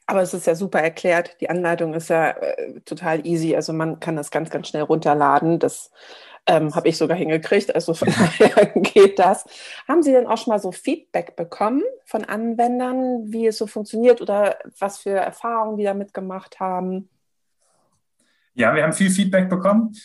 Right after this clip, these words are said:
Speaker 2: Ähm, überwiegend zum Glück <laughs> positives
Speaker 1: Mhm.
Speaker 2: Feedback. Viele Menschen haben zurückgemeldet, ähm, dass wenn man sich eben das einmal gewahr wird, wie man eigentlich kaufen möchte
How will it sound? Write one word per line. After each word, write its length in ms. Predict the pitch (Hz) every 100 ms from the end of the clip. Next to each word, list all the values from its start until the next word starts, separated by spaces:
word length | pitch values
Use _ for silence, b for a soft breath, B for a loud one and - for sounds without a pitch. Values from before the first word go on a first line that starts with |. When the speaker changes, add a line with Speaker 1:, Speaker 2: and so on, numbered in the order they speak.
| B _
Speaker 2:
Ähm, 480 | 127 131 131 131 131
überwiegend 680 | 196 165 147 147 151 143 -
zum 160 | 120
Glück 220 | 117 185 185 -
<laughs> 140 | 135 -
positives 680 | 175 185 180 180 165 160 -
Speaker 1:
Mhm. 40 |
Speaker 2:
Feedback. 380 | 165 - - - b b b _
Viele 440 | - - 175 208 185
Menschen 380 | 160 156 - 123
haben 160 | 135
zurückgemeldet, 880 | 120 127 135 123 117 117 120 123 127 - _ _ _ _
ähm, 640 | 107 104 104 101 107 107 - _
dass 440 | 92 117 113 113
wenn 160 | 123 170
man 180 | 185 156
sich 320 | 143 143 -
eben 400 | 143 127 123 113 b b _
das 360 | - 113 - -
einmal 580 | 127 147 165 156 147 139
gewahr 540 | 120 110 117 151 139
wird, 200 | 113 104
wie 100 | 117
man 200 | 147 131
eigentlich 480 | 113 123 120 113 -
kaufen 540 | 117 127 127 107 110
möchte 640 | 117 147 - - 180 180